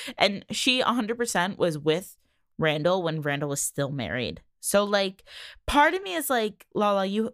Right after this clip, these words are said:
you knew he was a shit man." You know what I mean? But then at the same time, I truly don't think she knew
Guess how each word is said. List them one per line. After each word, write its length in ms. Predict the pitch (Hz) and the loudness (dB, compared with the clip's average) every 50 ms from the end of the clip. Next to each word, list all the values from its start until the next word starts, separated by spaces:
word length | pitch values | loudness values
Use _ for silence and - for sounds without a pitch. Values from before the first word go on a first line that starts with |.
| - - | -6 -2
you 180 | 208 254 311 | -2 0 0
knew 300 | 320 233 190 175 170 165 | 2 0 0 2 0 0
he 160 | 147 160 156 | 0 0 0
was 180 | 147 147 135 135 | -2 -2 -2 -4
a 80 | 139 147 | -6 -4
shit 500 | - - - - - 151 143 123 - _ _ | -4 -4 -4 0 0 0 0 -2 -4 _ _
man." 480 | - 139 135 104 87 73 92 143 160 170 | -8 -6 -4 -4 -2 -4 -4 -4 -4 -2
You 140 | 185 170 165 | -2 0 0
know 60 | 165 | 0
what 60 | 165 | 0
I 60 | 165 165 | -2 -2
mean? 320 | 160 156 156 160 165 165 | -2 -2 -2 -2 -4 -2
But 180 | 170 165 165 - | -4 -4 -2 0
then 140 | 185 190 | 0 0
at 120 | 196 185 - | 0 -2 -2
the 80 | 196 | -4
same 280 | 196 - 220 196 196 190 | -4 -2 -2 -2 -2 -2
time, 400 | - 208 185 170 170 185 190 190 - - - - 233 - | -2 0 2 2 2 0 -2 -6 -8 -12 -12 -12 -6 2
I 160 | - 202 220 226 | 4 4 4 4
truly 360 | 220 - - 233 220 220 220 | 0 0 0 2 2 2 2
don't 240 | 202 196 185 175 170 | 0 0 -2 -2 -2
think 200 | 175 160 165 165 | -2 -2 -2 -2
she 340 | - - - 165 160 156 | -4 -4 -2 -2 -2 -2
knew 520 | 151 147 143 143 143 147 147 151 170 185 | -4 -2 -2 -2 0 0 0 0 -2 -4